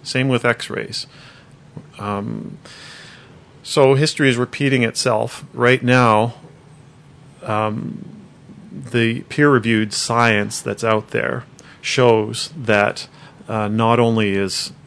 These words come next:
uh, R F radiation, uh, the effects of it cumulative, but, um, damage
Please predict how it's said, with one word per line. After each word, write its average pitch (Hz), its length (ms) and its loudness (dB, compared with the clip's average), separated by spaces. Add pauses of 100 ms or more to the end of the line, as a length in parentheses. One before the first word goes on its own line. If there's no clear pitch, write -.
(140)
uh, - 60 -14 (180)
R 113 180 4
F 104 140 2
radiation, 104 840 -4 (180)
uh, 110 80 -10
the 104 120 -6
effects 120 320 -2
of - 60 -12
it - 120 -12
cumulative, 107 600 0 (800)
but, 107 260 2 (240)
um, 104 520 -2 (160)
damage 123 680 4